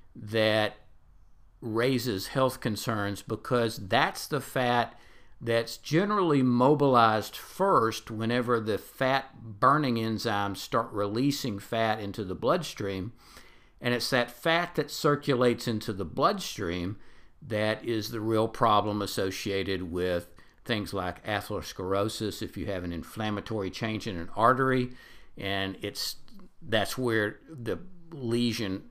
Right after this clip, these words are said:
initiates, and then all of a sudden you see this, all this extra fat in the bloodstream, and that inflammatory change in the artery is, is like a Velcro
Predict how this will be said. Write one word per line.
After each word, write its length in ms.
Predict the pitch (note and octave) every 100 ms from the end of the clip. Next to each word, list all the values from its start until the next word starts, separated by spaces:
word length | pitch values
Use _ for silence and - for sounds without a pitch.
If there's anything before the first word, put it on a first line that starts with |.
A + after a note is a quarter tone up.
| -
initiates, 880 | G2+ G2+ C#3 - C3 B2 A#2 A2+ -
and 160 | G2+ F#2+
then 100 | F#2
all 200 | G#2+ A2
of 40 |
a 60 | G#2
sudden 380 | - A#2+ G#2+
you 100 | G2+
see 340 | F#2 - A2+ G#2+
this, 340 | F#2+ F2+ - - - - - - -
all 180 | A2+ A2
this 220 | G#2+ -
extra 340 | A2 - -
fat 340 | F2 - A2 A2+
in 100 | F#2+
the 60 |
bloodstream, 760 | F2 G#2+ A#2 - - B2+ B2 A#2+
and 140 | F#2+ F#2
that 240 | F#2+ F#2+ - - - - - - - - - -
inflammatory 800 | G#2+ - A#2 A#2+ B2 A#2+ B2+ A2
change 400 | - B2 A#2+ G#2+
in 80 | G2+
the 80 |
artery 560 | F#2 G#2+ A2+ A#2+ A#2 G#2+
is, 220 | G2 - -
is 220 | F#2+ -
like 220 | G2 -
a 160 | F#2+ - - - -
Velcro 800 | - G#2 B2 B2+ - G#2+ F#2+ F#2+